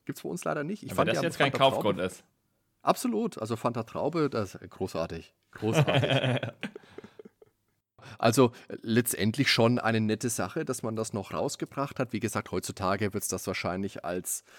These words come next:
Speaker 1: äh, Download, äh, Update geben. Übrigens, Super Mario vierundsechzig ist ja in Japan später auch in einer Shindu Edition erschienen.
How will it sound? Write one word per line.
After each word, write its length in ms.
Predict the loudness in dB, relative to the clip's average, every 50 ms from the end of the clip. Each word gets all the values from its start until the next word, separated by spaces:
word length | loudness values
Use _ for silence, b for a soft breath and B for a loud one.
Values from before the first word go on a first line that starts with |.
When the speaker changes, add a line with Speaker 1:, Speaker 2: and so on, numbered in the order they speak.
| B B B
Speaker 1:
äh, 180 | -6 -4 -4 -2
Download, 540 | 0 -2 -2 0 0 0 0 0 -2 -4 -8 -14 _ _ _ _ _ _ _ _
äh, 60 | -12 -8 -8
Update 560 | -8 -8 -6 _ 0 0 0 0 -2 -6 -12 _ _ _ _ _
geben. 360 | -6 -6 -4 -4 -4 -6 -10 B B B B B _
Übrigens, 540 | -4 -2 0 0 -2 -2 0 -2 -2 -2 -4
Super 420 | -6 -8 -4 -4 -4 -2 -2 -2
Mario 340 | 0 2 2 2 2 0 -2
vierundsechzig 1040 | -4 -2 -2 -2 -2 -2 -2 -4 -6 -6 -8 -8 -8 -4 -2 -2 -4 -4 -6 -12 -8
ist 260 | -6 -4 -4 -4 -2
ja 100 | -2 -2
in 180 | -2 -2 -4 -2
Japan 460 | 0 2 2 2 2 0 -4 -6 -8
später 500 | -8 -4 -2 0 0 2 0 -2 -2 2
auch 300 | 6 8 8 8 8 4
in 220 | -2 -6 -6 -6 -4
einer 360 | -4 -4 -2 -2 -2 -2 -4 B B B
Shindu 460 | -8 -2 0 0 0 2 0 -2 -4
Edition 400 | -6 -6 -8 -6 -6 -6 -6 -6
erschienen. 500 | -6 -6 -6 -6 -6 -6 -8 -8 -10 -12